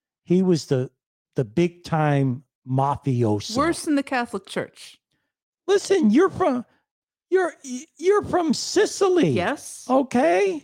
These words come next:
Speaker 2: Animals. We're glad they left.
Speaker 1: He, Al Capone made John Gotti look like an amateur. Capone was the man back then.
Speaker 2: So classless hoodlum.
Speaker 1: He
Speaker 2: Is that it?
Speaker 1: was the man.
Speaker 2: Disgusting.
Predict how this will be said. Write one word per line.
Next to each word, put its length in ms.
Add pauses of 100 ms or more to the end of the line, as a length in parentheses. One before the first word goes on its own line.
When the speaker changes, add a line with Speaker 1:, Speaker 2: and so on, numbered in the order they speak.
Speaker 2:
Animals. 720
We're 80
glad 300
they 140
left. 580 (200)
Speaker 1:
He, 420 (200)
Al 260
Capone 760
made 600 (160)
John 480
Gotti 440
look 240
like 220
an 140 (160)
amateur. 640 (1300)
Capone 460
was 200
the 120
man 440
back 280
then. 360
Speaker 2:
So 180
classless 880
hoodlum. 300
Speaker 1:
He 140
Speaker 2:
Is 80
that 160
it? 140
Speaker 1:
was 380
the 140
man. 500
Speaker 2:
Disgusting. 680